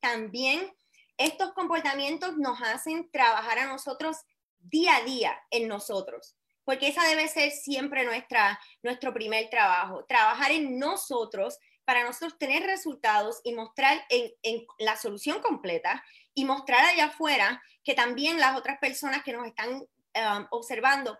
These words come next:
pueden tener resultados. Um, también quiero mencionar algo sobre invitar. Invitar, no tan solo invitar a un grupo reto, mi gente,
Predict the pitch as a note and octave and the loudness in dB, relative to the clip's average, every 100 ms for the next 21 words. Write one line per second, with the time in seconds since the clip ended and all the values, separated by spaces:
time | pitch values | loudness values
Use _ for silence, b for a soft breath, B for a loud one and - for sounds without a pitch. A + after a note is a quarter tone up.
0 | _ C#4+ C#4+ C4+ A3+ G#3 G3+ G#3 A3+ F#3+ | _ 0 0 0 -6 -6 -8 -10 -10 -2
1 | F3+ D#3 A#2 - _ B B B B B3+ | 0 0 -2 -10 _ B B B B 4
2 | B3 B4 - C4+ C4+ E4 F#4 F#4 F#4 E4+ | 4 0 -4 -2 0 -2 -2 -2 -2 -4
3 | D4+ C#4 C#4 C#4 C4+ C#4 B3+ A#3 A#3 G#3+ | -4 0 2 2 0 -2 0 0 0 -6
4 | G#3 G3 D#3 - _ _ _ _ - C#4 | 0 2 2 -4 _ _ _ _ -10 -4
5 | C#4 C#4+ C4+ C4 C#4+ F#4+ A#4+ - - C#4+ | -2 -2 0 4 4 4 0 -6 -6 -2
6 | D#4 G4 F#4+ F4+ D4+ - D4 D4+ D#4+ E4 | 0 0 0 -2 -4 -2 0 2 0 -2
7 | C#4+ C4 B3 A#3+ A#3+ B3+ A#3+ A3 B3 B3+ | -4 -6 -4 4 6 6 0 -6 -6 -2
8 | A3 G3+ G#3 B3 B3 G3+ F#3+ G3 G3+ G#3+ | -4 -4 0 0 0 -6 -8 -8 -10 -8
9 | F#3+ - | -10 -12